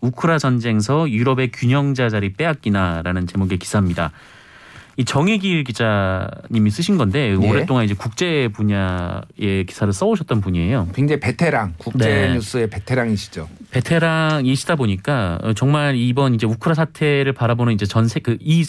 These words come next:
Speaker 1: 우크라에서 전쟁이 일어나긴 했지만 지금 이 문제가 이제 전 세계에 영향을 미치고 있지 않습니까?
Speaker 2: 예.
Speaker 1: 어, 그러다 보니까 이 전 세계의 좀 외교 전선에 좀 어떤 변화가 있고 또 과거에 비교해서 지금 어떤 현상들이 일어나고 있는가, 특히 이제 그 프랑스라는 한 국가에 주목을 해서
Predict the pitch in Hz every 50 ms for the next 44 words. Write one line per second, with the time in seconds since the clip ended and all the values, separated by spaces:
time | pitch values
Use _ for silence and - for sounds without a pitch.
0 | - - 139 120 - 220 247 240 220 214 208 185 170 170 170 - 160 139 - 131
1 | 123 147 139 123 135 135 131 123 127 135 151 147 - - 131 127 131 131 123 -
2 | - - - - - - - - 143 151 135 127 117 117 120 135 123 110 104 104
3 | - 120 120 117 175 175 170 156 143 131 113 107 104 110 110 98 92 98 107 110
4 | 110 90 98 - - - - 123 101 - 107 92 87 - 87 80 78 - - -
5 | 113 107 101 98 139 185 - - - 107 - 143 143 156 147 143 139 131 - 143
6 | 139 127 117 110 - - 120 131 131 151 156 143 143 139 131 123 117 113 107 98
7 | 101 113 - 147 135 131 127 113 - 110 110 104 101 107 101 107 123 131 123 101
8 | 95 95 - 117 104 98 101 104 113 107 107 92 82 85 - - 127 165 185 180
9 | - 127 123 120 - - - - - - 110 117 123 143 139 123 123 110 107 117
10 | 110 104 92 113 101 - 104 95 90 87 - 147 139 135 127 123 117 160 170 175
11 | 165 143 143 123 107 98 107 113 110 117 101 87 87 90 90 120 113 104 - -
12 | - - - - - - - - 294 262 196 143 127 107 107 101 95 - - 262
13 | 285 277 269 - - - 208 175 143 123 107 98 98 98 101 104 101 104 - -
14 | 226 214 - - - - _ - 117 110 107 101 - - 123 127 127 117 107 95
15 | 90 90 135 165